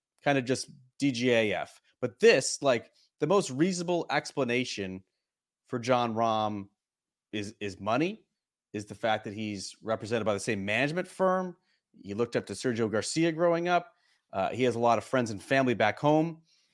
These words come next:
uh, that he's always seemed keen to take care of. I think he has very influential voices in his life now, not just in golf, but in the sports world. He's very close to J J Watt. You remember the former N F L defensive end.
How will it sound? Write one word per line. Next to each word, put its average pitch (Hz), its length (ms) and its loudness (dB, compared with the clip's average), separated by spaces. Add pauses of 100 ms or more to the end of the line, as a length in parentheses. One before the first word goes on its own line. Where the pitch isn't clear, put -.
uh, 107 80 -4
that 110 140 -2
he's 113 160 -4
always 123 200 2
seemed 120 260 -4
keen 131 420 0 (320)
to - 100 -20
take 123 260 0
care 139 140 4
of. 131 100 6
I 113 80 6
think 131 200 -2
he 135 80 2
has 107 100 0
very 120 320 2
influential 123 680 0
voices 113 760 -4 (420)
in 104 140 -6
his 110 180 -2
life 113 280 2
now, 120 100 0
not 110 220 0
just - 180 -8
in 107 80 -4
golf, 110 400 2 (340)
but 117 60 -4
in 107 80 -2
the 101 60 -6
sports 120 440 -2
world. 123 200 2
He's 101 100 -2
very 117 220 2
close 120 240 0
to 110 100 -8
J 110 260 0
J 107 200 0
Watt. 98 340 2
You 104 80 -4
remember 104 220 -2
the 98 100 -8
former 107 380 -2 (580)
N 127 80 -2
F 110 100 -6
L 120 120 4
defensive 107 480 -2
end. 110 260 0